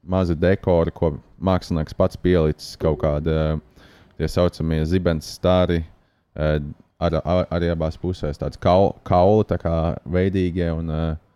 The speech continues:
un tad aizmugurē parasti, aizmugure man ir parasti mīļākā, jo tad tā ir vienkārši, un tā ir lietas, kas man nemainās. Un, ā, kā vienmēr man ir, droši vien šitā jārāda, ka Latvijas karogs ar Latvijas kontūru,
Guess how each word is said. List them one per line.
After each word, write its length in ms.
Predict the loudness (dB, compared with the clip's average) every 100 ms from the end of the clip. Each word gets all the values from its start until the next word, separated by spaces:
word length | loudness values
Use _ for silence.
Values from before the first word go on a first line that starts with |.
| _ _ _ _ -14
un 100 | -4
tad 80 | 2
aizmugurē 540 | 4 2 0 -2 0 0
parasti, 480 | 2 0 0 -6 -10
aizmugure 480 | -2 0 0 -2 -2
man 140 | -2 -4
ir 60 | -4
parasti 320 | -4 -4 -4
mīļākā, 480 | -2 -2 -2 -6 -10 -14 _ -14
jo 100 | -8
tad 180 | -6 -4
tā 160 | -4 -2
ir 120 | -2
vienkārši, 500 | -2 0 0 0 -2
un 80 | -2
tā 120 | 0
ir 160 | 0 -4
lietas, 320 | -4 -4 -4
kas 160 | -12 -8
man 160 | -6
nemainās. 560 | -4 -4 -6 -8 -12 -16 _ _ _ _ _ _ _ -8
Un, 220 | -4 -2
ā, 80 | 0 0 -2 -2
kā 160 | 0 0
vienmēr 320 | 2 0 0
man 160 | -2 -4
ir, 220 | -4 -6 -8 _ _ _ _ _ _ -18
droši 180 | -12 -12
vien 60 | -10
šitā 240 | -6 -4
jārāda, 480 | -2 -2 -2 -6 -6
ka 160 | -4
Latvijas 400 | -2 -2 -4 -4
karogs 560 | 0 2 2 0 -4 -20 _ _ _ _ _ _
ar 140 | 0
Latvijas 400 | 2 2 0 0
kontūru, 680 | 0 0 0 0 0 2 0